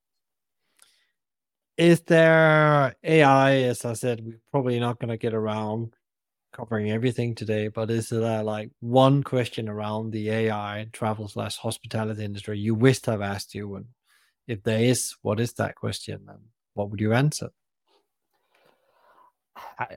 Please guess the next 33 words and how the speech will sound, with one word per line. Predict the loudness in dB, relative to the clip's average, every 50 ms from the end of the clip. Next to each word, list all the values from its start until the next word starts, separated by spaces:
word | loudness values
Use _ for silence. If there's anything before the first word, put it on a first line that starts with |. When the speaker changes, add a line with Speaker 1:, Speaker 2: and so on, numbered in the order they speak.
| -6
Speaker 2:
I | -2 2 4
mean, | 4 4 4
as | 4 2 0
you | 0
said, | 0 -2 0 2
there's | 0 0 0
so | -2 0 2 2 4
much | 4 2 0 0
we | -4 -4
could | -2 0 -2 0 0
cover | 0 0 0 0 -2 -4
if | -2 -2
we | 0
had | 2 2 0 0 -2 -4
another | -4 -4 -2 -2 -2
couple | -4 -4 -2 -2
of | -2 0
hours, | 2 2 2 2 0 -4 -6
but | -8 -8 -8 -8 -8
I, | -10 -12 -10 -4 -2
I | 0 2
think | 2 2 2 0
one | 0 -2 -2 -2 -2
thing | -4 -4 -6
that's | -6 -8 -10 -8
really, | -8 -6 -6 -6 -6 -8 -8 -10 -14 -16 _ _ _
really | -12 -10 -8 -8 -8
interesting | -8 -10 -6 -6 -4 -6 -6 -8 -12 -14 -16 -16 -16 _ _ _ _ _
is | -10 -8 -6 -6 -8 -8 -8
this | -8 -8 -8
question | -8 -4 0 0 0 0 0 -4 -6 -8 -6 -8 -10 -12 -14 _
of | -2 0 2 2 2 0 0 -2 -4 -8 -12 _ _ _ _ _ _ _ _ _ _ _ _ _ _ _ _ _ _ _
who | -4 2 4 6 6 6 4 0 -2 -8